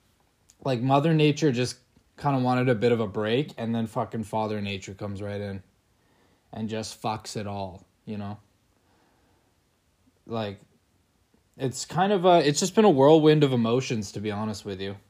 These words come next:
I mean, I, look, at the end of the day, these last couple days, I have been, I have been the most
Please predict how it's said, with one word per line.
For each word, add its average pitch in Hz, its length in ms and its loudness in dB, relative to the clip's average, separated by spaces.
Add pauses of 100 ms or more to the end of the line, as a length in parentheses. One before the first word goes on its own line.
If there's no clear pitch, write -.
(960)
I 160 60 0
mean, 160 200 4
I, 180 280 6 (300)
look, 143 340 4 (300)
at 139 120 -2
the 165 80 4
end 185 140 2
of 214 60 -2
the 202 80 4
day, 127 400 -2 (960)
these 139 320 0
last 131 320 0
couple 180 220 -2
days, 123 480 -4 (260)
I 127 120 2
have 120 200 0
been, 113 400 -4 (580)
I 120 100 -2
have 123 200 -4
been 113 320 -4 (680)
the 120 160 -4
most 120 360 0